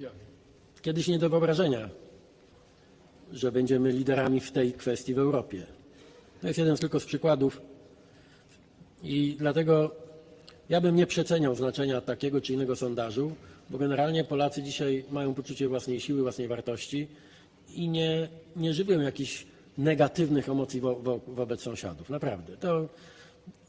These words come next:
jest oczywiście trudna historia. To jest ta historia, tragiczna historia drugiej wojny światowej i ona, y, akurat z punktu widzenia Polski, bo jednak warto mieć świadomość,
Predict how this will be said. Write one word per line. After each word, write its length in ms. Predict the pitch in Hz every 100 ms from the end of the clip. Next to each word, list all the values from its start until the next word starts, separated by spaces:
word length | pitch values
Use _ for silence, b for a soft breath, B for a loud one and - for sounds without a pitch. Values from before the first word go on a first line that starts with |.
| -
jest 200 | 196 233
oczywiście 420 | - 185 190 - 165
trudna 280 | 170 156
historia. 540 | 143 139 127 92 92 95
To 60 |
jest 160 | 180 175
ta 120 | 165
historia, 540 | 143 143 156 139 139 123
tragiczna 580 | - 156 139 143 123
historia 340 | 117 120 120 120
drugiej 260 | 127 120
wojny 220 | 110 104 101
światowej 520 | 113 - 104 135 156 B B B B B B B -
i 100 | 147
ona, 360 | 151 156 151 - - - - - - 170
y, 440 | 156 143 143 139 -
akurat 320 | 135 143 131
z 80 | -
punktu 300 | 147 139 131
widzenia 300 | 127 127 123
Polski, 500 | 135 120 - 98 95 - - B B B B _ -
bo 80 | 127
jednak 260 | 131 131
warto 300 | 131 127 135
mieć 200 | 131 123
świadomość, 760 | - 117 123 113 - - -